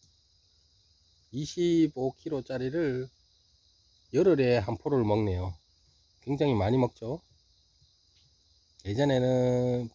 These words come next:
꺼봉일 때, 꺼봉일 때는 이십오 킬로 사료를 사놓으면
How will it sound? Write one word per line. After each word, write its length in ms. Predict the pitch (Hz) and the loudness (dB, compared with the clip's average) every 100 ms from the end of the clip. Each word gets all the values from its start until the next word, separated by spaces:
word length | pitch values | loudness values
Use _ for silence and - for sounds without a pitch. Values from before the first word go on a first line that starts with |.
| _ _ _ - | _ _ _ -6
꺼봉일 540 | 139 170 185 135 95 | -2 2 4 4 2
때, 260 | - 85 - _ _ _ _ - _ | -2 -8 -10 _ _ _ _ -20 _
꺼봉일 440 | - 147 190 185 135 | -4 0 2 2 2
때는 480 | 113 110 117 120 120 _ _ _ _ | 0 -2 0 -2 -4 _ _ _ _
이십오 380 | 151 156 170 147 | -8 -6 0 0
킬로 760 | - 147 135 135 131 131 113 95 | 0 -2 2 4 2 0 -2 -8
사료를 360 | - 123 131 127 | -12 -8 -4 -4
사놓으면 680 | - 117 117 120 151 107 | -2 -2 -2 -2 -2 -4